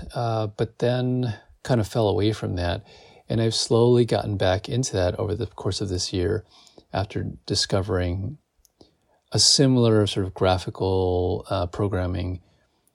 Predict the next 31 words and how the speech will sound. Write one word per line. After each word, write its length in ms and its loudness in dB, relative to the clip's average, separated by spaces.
uh, 340 -2
piece 160 -4
of 80 0
software 480 0
called 280 -4
G 200 -4
Develop 480 0
five, 720 -2
and 260 -6
it's 200 -4
free. 420 4
It's, 160 -2
uh, 80 -6
like, 140 -8
I 40 -16
don't 120 -6
know 100 -2
if 100 -8
open 240 -2
source 320 -2
is 80 -6
the 100 -2
right 180 -2
word, 260 0
but 220 -4
it's 100 0
free 180 4
to 80 2
use, 500 0
and, 340 -6
um, 340 -4